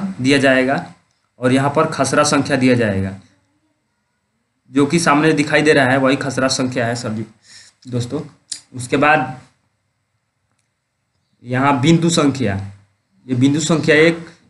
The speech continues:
क्या आप आवेदक वरासत के आधार पर योजना आरंभ होने के पश्चात कृषक बना है?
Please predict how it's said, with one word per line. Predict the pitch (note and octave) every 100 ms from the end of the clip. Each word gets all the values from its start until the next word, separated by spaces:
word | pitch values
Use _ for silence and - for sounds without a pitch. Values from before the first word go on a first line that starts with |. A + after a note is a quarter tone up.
| _
क्या | D#3+ D#3
आप | D3+ D3 - - _ -
आवेदक | C3 C3+ C#3+ F3 - C3
वरासत | C3+ C3+ C3+ E3+ E3+
के |
आधार | C#3 C3 D3 D#3+
पर | D#3+ D#3
योजना | C3+ C3+ D3+
आरंभ | C3+ C3+ C#3+ B2+
होने | B2+ C#3
के | D3 C#3+
पश्चात | B2+ C#3+ C#3 -
कृषक | C3 C#3+ B2+
बना | C3+ C#3
है? | D3 E3